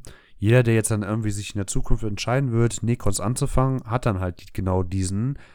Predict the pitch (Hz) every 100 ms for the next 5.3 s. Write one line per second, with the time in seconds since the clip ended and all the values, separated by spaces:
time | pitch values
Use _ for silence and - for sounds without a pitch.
0 | - - 101 98 98 107 - - - -
1 | - 104 107 - 104 - 90 - 98 117
2 | 131 131 123 - 107 110 113 104 107 110
3 | 101 98 - - 98 98 95 - - -
4 | - - 101 104 101 90 - 98 90 87
5 | 92 92